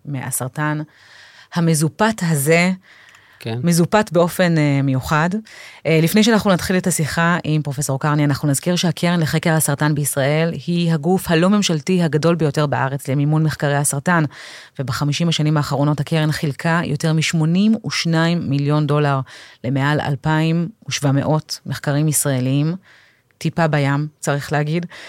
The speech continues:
Speaker 1: זאת מתוך האמונה שהתשובה היחידה לסרטן היא מחקר. אה, בתיאור הפרק יש קישורים למידע על פעילות הקרן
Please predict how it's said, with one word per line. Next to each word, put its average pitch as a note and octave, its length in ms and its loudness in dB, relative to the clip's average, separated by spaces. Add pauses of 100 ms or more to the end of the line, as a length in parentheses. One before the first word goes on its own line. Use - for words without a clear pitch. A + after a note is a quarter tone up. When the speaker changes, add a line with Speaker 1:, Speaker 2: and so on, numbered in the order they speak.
(160)
Speaker 1:
זאת - 160 -6
מתוך D3+ 280 -2
האמונה C#3+ 360 2
שהתשובה C#3 360 -2
היחידה C3 360 -2
לסרטן C3 320 -2
היא C3+ 80 0
מחקר. D3 560 0 (600)
אה, C3+ 320 0
בתיאור F#3+ 400 4
הפרק D#3 340 0
יש D#3 100 0
קישורים E3 520 0
למידע D3 440 2
על D#3+ 80 2
פעילות C3+ 320 -2
הקרן D3 500 -2